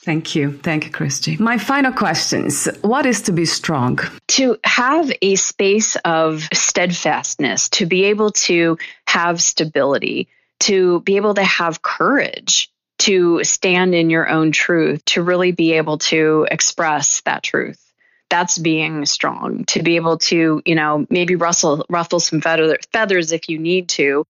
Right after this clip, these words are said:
Speaker 2: because it goes against yourself. Being able to just be you and not be unapologetic because of it, and having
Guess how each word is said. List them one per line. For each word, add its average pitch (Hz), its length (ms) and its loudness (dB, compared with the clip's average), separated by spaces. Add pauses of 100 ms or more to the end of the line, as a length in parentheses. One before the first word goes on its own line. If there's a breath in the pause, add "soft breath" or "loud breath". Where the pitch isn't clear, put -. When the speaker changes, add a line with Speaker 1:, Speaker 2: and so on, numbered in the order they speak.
Speaker 2:
because 165 300 0
it 165 80 -2
goes 156 240 2
against 151 480 -2
yourself. 180 540 0 (260)
Being 190 260 2
able 175 260 0
to 160 500 2
just 160 320 -2
be 180 320 2
you 160 720 0 (360)
and 170 120 2
not 156 300 0 (180)
be 190 180 0
unapologetic 185 1000 0
because 156 380 -4
of - 120 -6
it, - 240 -2
and 165 200 2
having 185 500 0